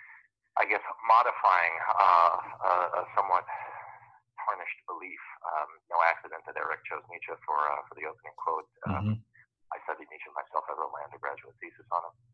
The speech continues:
Speaker 1: And, uh, this is, uh, when I, when I mentioned distrust of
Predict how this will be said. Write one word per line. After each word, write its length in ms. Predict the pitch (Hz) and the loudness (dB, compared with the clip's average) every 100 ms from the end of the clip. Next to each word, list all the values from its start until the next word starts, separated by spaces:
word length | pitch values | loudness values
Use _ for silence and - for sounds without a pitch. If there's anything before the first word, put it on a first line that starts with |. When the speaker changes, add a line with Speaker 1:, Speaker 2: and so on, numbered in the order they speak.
| - - - - _ | -20 -20 -20 -20 _
Speaker 1:
And, 400 | - 87 80 78 73 _ _ - | -10 -8 -8 -10 _ _ _ -8
uh, 260 | 82 78 76 76 _ _ _ _ _ - | -6 -4 -6 -10 _ _ _ _ _ -12
this 160 | 113 - 110 | -12 -10 -10
is, 160 | 98 92 - | -10 -12 -14
uh, 160 | 98 95 | -12 -6
when 160 | 95 | -4
I, 160 | 95 95 95 | -2 -4 -6
when 80 | 98 | -6
I 80 | |
mentioned 400 | 98 110 110 92 _ _ - | -4 -6 -8 -14 _ _ -16
distrust 560 | 98 - - 95 - | -16 -12 -4 -4 -4
of 200 | 90 80 | -6 -6